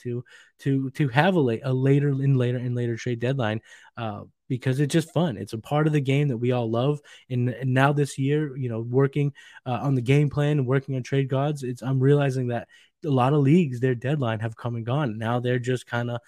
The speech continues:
at the behold, they're just kinda waiting to see what happens. And because of that, I think these leagues, get your league,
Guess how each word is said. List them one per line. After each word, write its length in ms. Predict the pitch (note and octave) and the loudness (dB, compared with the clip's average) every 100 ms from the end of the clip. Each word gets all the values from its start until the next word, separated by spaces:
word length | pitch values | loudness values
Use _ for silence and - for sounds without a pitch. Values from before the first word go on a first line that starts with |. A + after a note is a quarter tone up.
| - _ | -20 _
at 180 | C3 C3 | -4 -4
the 80 | C3 | -2
behold, 440 | B2+ A#2+ C#3+ D3 | -2 0 2 2
they're 120 | D3+ C#3+ | 0 -2
just 180 | C#3 | -2
kinda 380 | - C3+ D3 D3 - - - C#3+ | -2 0 0 -2 -6 -18 -20 -10
waiting 320 | D3 C#3 D3 | -2 0 0
to 60 | D#3 | -2
see 200 | - E3 | -6 -2
what 140 | D#3+ | 0
happens. 420 | C#3+ F3 - G#2 A2+ | 2 0 -2 -10 -14
And 180 | G#2+ G#2 - - _ | -14 -14 -20 -20 _
because 340 | B2+ - D#3 | -10 -2 -2
of 80 | D3+ | 0
that, 140 | A2+ G2+ | -2 -2
I 100 | A#2+ | -4
think 300 | - D3+ - | -4 -8 -8
these 260 | C#3+ C3+ | -8 -6
leagues, 420 | B2 B2 B2 A#2 - - | -4 -2 -4 -6 -14 -2
get 240 | F3 - | 0 2
your 120 | G#3 | 2
league, 200 | E3 D3+ | 2 0